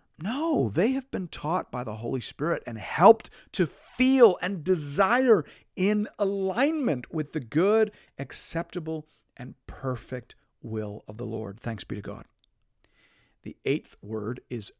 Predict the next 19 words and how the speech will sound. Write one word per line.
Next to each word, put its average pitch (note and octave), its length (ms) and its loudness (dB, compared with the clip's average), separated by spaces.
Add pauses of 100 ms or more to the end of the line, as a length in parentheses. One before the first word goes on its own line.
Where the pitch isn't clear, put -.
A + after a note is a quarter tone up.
drunkards. - 840 -4 (600)
Of - 80 -18
course, E3+ 200 0
it's - 140 -6
not F#3+ 140 2
a G#3 40 0
sin D#3+ 280 0
in B2+ 80 -2
the A#2+ 60 -4
Bible A2+ 260 -4
to A2+ 120 -10
drink, A#2+ 600 0
but A#2 140 -4
it A2+ 100 -10 (140)
is D#3 640 0
a A2+ 100 -8
sin A2+ 460 -8
to B2+ 140 -8
be A2 420 -12